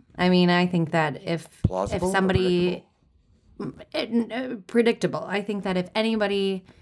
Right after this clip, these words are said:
Speaker 1: who wants to make this a left versus right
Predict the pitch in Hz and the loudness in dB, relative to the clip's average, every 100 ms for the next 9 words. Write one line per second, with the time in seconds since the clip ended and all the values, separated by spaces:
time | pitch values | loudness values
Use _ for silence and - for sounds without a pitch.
0 | _ - _ - 208 185 175 175 - 190 | _ -20 _ 2 4 4 4 0 -2 -2
1 | 190 190 180 - - 190 180 170 - 190 | 2 2 2 -2 0 4 4 4 2 2
2 | 185 185 180 - 185 175 175 - 185 175 | 4 4 0 -2 0 0 0 -2 0 2
3 | 170 170 175 165 170 160 165 165 165 165 | 0 -2 -4 -4 -4 -8 -2 0 2 0